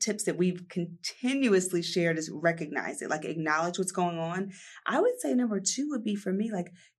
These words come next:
kill it with kindness. So not kill them with kindness, kill it with kindness. And I know for me, oftentimes when I feel something come up or I'm like,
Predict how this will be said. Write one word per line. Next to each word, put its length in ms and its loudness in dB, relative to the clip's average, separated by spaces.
kill 400 -2
it 380 4
with 180 -2
kindness. 500 -2
So 60 0
not 220 2
kill 200 2
them 200 4
with 120 -2
kindness, 300 -2
kill 320 -2
it 180 2
with 180 -4
kindness. 340 -4
And 80 0
I 80 2
know 120 2
for 200 0
me, 420 0
oftentimes 720 2
when 120 4
I 280 -2
feel 240 4
something 340 0
come 200 0
up 180 2
or 160 2
I'm 100 0
like, 180 0